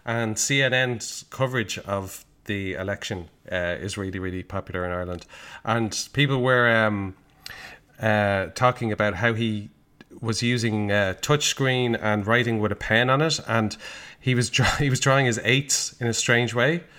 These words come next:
So he's left-handed. So when I, <laughs> when I draw an eight, I do, like, an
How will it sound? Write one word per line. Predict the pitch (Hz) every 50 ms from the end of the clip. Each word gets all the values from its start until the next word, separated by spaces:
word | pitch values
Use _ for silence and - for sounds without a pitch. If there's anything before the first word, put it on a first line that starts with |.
| - - - - -
So | - - 123
he's | 127 131 110
left-handed. | 120 131 151 160 - - - 135 127 117 110 107 101 107 - - - - - - - - - - 123 117
So | - - 123 123 117 117 - -
when | 127 123 127
I, | 139 135
<laughs> | - 127 135 - -
when | 131 127
I | 147 170 180
draw | 175 170 160 147
an | 139 131 -
eight, | 127 131 127 113 110 - - - - - - - - - _ -
I | 117 120 123
do, | 113 123 123 120
like, | 113 110 110 -
an | 104